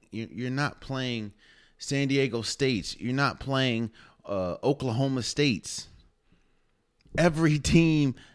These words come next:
has the best players 'cause they're in the N F L. So a lot of that, it's, it's, it's easy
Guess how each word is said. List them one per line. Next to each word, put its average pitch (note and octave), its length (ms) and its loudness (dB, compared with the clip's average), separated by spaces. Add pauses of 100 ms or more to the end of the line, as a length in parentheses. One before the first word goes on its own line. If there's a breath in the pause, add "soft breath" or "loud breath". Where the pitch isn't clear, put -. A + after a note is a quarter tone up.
has C#3 440 4
the C3+ 180 -2
best C#3 520 4
players C#3 540 2
'cause C3 340 4
they're B2 140 4
in C3+ 260 2
the C3 140 2
N C3+ 140 0
F A#2+ 200 -4
L. C3 360 4 (480 soft breath)
So C#3+ 280 6
a C3+ 40 10
lot D3+ 260 8
of D3+ 60 6
that, C#3+ 260 8 (220 loud breath)
it's, - 240 4
it's, E3+ 340 0
it's D#3+ 320 -4
easy G3+ 640 0